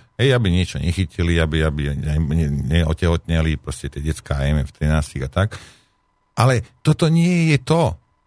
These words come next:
hej. Môže to byť veľmi malá časť. Tu, pri tejto tretej otázke, alebo toto je to, preto ja to považujem za dôležitejšie, tam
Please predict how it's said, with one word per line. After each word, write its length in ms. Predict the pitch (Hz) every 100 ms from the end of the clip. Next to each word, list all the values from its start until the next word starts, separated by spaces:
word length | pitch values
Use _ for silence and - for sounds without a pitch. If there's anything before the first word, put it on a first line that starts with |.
| _
hej. 240 | 98 127 -
Môže 400 | 135 185 147 120
to 160 | 117
byť 400 | 127 120 - _
veľmi 320 | 87 127 127
malá 400 | 117 117 107 107
časť. 560 | 104 - 107 80 - - _ _
Tu, 240 | 135 139 110 - _ _ -
pri 160 | 139
tejto 320 | - 135 120 98
tretej 400 | 123 139 113 101
otázke, 720 | 98 90 87 - - 76 76 _
alebo 160 | - 67 -
toto 240 | 127 120
je 160 | 110 92
to, 160 | 85 78
preto 240 | 95 92 82
ja 80 |
to 80 | -
považujem 320 | 78 78 78
za 80 | 78
dôležitejšie, 800 | 73 73 73 73 78 76 - 78 - _ _ _ _ _ _ _ _ _ -
tam 320 | 113 107